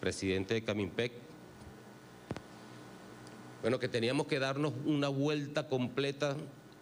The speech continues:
o dos o tres, o la que fuese necesaria, por toda la exposición para ir buscando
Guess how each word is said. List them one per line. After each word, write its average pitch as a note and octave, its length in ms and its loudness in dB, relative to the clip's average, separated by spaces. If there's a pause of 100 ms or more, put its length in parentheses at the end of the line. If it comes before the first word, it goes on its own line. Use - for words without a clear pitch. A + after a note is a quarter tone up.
(140)
o A2 140 4
dos B2+ 420 2 (100)
o A#2+ 120 4
tres, B2+ 400 0
o A#2+ 80 4
la G#2+ 140 4
que G#2 120 -2
fuese A2+ 300 2
necesaria, A#2+ 540 2
por A#2 320 0
toda C#3 360 0
la C#3+ 60 0
exposición B2+ 600 0 (540)
para A2 200 2
ir A2 100 2
buscando B2+ 520 2